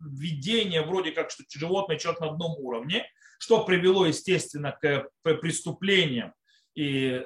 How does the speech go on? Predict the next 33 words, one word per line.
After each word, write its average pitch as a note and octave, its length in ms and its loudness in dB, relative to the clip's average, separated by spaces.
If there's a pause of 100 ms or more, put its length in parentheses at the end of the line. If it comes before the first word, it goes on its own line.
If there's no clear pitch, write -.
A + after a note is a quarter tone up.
скажем C3 300 -4
так, - 220 0
э, D#3 480 4
интимным F#3 460 4
отношениям E3 480 -2
между D3 200 -2
животными D#3+ 420 -2
и D3+ 40 0
людьми, E3+ 260 -2
ну G#3 160 -2
и - 40 -6
так F3 160 2
далее. D3 460 2 (1300)
И F#3 80 -2
по G#3 100 4
этой B3 220 8
причине C4+ 800 4 (160)
Всевышний A3 640 4
разрешает G3 380 4
есть G3 240 4
животное C#4+ 360 -2
для B3 80 6
того, B3 120 4
чтобы A#3 160 -2
показать, D4 300 2
что B3 140 -4
есть A#3+ 240 0
иерархия. G3+ 440 -2 (800)
То E3+ 60 -2
есть D3 100 0
животные D#4 480 2
ниже C#4 300 2
человека. G#2+ 420 -8